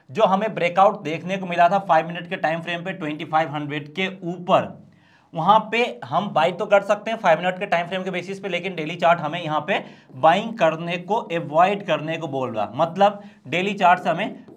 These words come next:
कोई डायरेक्शन मिलता हुआ नहीं दिख रहा, no clear direction यहाँ से हमें मिल रहा है। तो हम डेली चार्ट और फाइव मिनट के चार्ट पे है, दोनों ही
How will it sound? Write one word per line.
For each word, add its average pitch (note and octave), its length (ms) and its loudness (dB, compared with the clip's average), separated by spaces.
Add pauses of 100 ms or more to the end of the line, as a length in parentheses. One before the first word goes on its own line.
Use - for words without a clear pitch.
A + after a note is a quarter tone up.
(100)
कोई A3+ 340 0
डायरेक्शन D#3+ 720 2
मिलता D3 340 -2
हुआ E3 320 2
नहीं D3 360 -4
दिख E3 180 -8
रहा, G3 200 4
no D3+ 240 -6
clear D3 260 -6
direction C#3 400 0
यहाँ B2 180 -4
से C3+ 100 -8
हमें C#3 160 -6
मिल A#2+ 240 -8
रहा A#2 320 0
है। C3 180 2 (880)
तो A3 100 0 (600)
हम F#3+ 200 -4
डेली F#3 260 -2
चार्ट G#3+ 320 2
और E3 180 6 (220)
फाइव F3+ 160 6
मिनट G3 200 -2
के G3+ 80 -2
चार्ट F#3 220 2
पे F3+ 120 -4
है, G#3 300 0
दोनों F#3+ 400 -2
ही A#3+ 60 -2